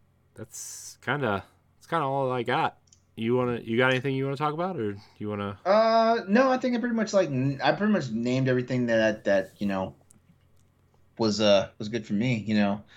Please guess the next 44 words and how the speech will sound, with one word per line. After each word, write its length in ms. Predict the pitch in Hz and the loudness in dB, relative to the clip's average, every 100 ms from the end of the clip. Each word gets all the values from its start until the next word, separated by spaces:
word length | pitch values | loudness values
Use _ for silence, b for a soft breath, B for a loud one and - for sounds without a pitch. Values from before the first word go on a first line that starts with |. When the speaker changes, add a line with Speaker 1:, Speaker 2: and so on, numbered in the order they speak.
| B B | B B
Speaker 1:
Mm-hmm. 100 | 98 | -2
Speaker 2:
Capcom 440 | 123 156 - 135 127 | 2 4 2 0 0
Showcase 440 | 117 107 110 104 | -2 -2 -4 -2
was, 160 | 104 92 | -4 0
uh, 200 | 95 90 - | 0 -2 -2
was, 300 | 123 123 - | -2 -2 -6
the 120 | 185 | -2
Capcom 380 | 240 320 208 151 | 2 2 0 -2
Showcase 340 | 135 127 107 | -2 -4 -6
was 80 | 104 | -8
pretty 220 | - 101 | -8 -8
fun, 280 | 92 101 104 | -4 -4 -2
but 160 | 107 107 | -2 -4
then 180 | 117 | -4
again, 220 | 123 120 110 | -2 0 0
everyone 300 | 110 107 107 | 2 4 4
knows, 320 | 104 101 98 | 4 2 2
like, 140 | 95 | 2
I 120 | 98 | 4
was 140 | 107 101 | 2 0
just 160 | 98 | -4
losing 280 | 101 110 104 | -4 0 0
my 100 | 98 | 0
fucking 420 | 98 104 - 87 | 0 0 0 -2
mind 420 | 90 165 190 139 120 | 4 4 6 2 0
about 240 | 110 104 | 2 2
all 160 | 110 107 | 2 0
the 60 | |
stuff 260 | 104 117 - | -2 -4 -4
they 220 | 120 110 101 | -6 -8 -4
revealed 460 | 110 120 123 117 110 | -2 0 0 0 -2
at 140 | 101 | -2
Mon-, 300 | 104 113 117 | 0 0 0
for 100 | - | -4
Monster 340 | 120 123 120 110 | 0 0 0 -4
Hunter. 300 | 98 90 - - - | -4 -6 -12 -20 -10
Speaker 1:
Yeah. 300 | 95 85 85 - | -6 -6 -8 -2
Speaker 2:
Like, 180 | 120 123 | 0 4
there 140 | 165 | 4
was, 200 | 175 - b b b | 4 0 b b b
like, 360 | 156 147 - _ - - | 0 0 -2 _ -18 -4
like, 240 | 143 123 | -2 0
there 160 | 165 196 | 2 4
was, 300 | 190 - - | 4 0 -8